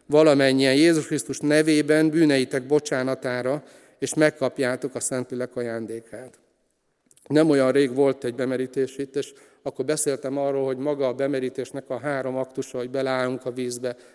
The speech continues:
elmerülünk benne, és kijövünk a vízből, mit jelent. Ezt most nem ismételném meg.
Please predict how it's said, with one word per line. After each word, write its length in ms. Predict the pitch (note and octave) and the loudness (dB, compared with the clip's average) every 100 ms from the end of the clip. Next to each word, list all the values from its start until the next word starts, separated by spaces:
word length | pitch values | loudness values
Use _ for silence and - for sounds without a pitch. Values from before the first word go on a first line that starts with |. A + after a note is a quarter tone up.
| _ | _
elmerülünk 640 | - C3+ C3+ C3 C3 B2+ B2+ | -2 0 0 0 -2 -4 -6
benne, 240 | B2+ B2+ | -8 -6
és 140 | A#2+ - | -8 -6
kijövünk 320 | C3+ C3 B2 | -6 -4 -6
a 60 | B2+ | -6
vízből, 340 | B2+ A#2 B2 | -6 -6 -6
mit 240 | B2 A#2+ | -6 -10
jelent. 320 | B2+ A#2+ A#2 C#3 | -12 -12 -12 -12
Ezt 100 | - | -14
most 140 | - | -8
nem 120 | C#3 | -6
ismételném 640 | C3 - A#2+ - B2 B2 B2 | -6 -8 -8 -6 -4 -4 -2
meg. 240 | C3+ | -4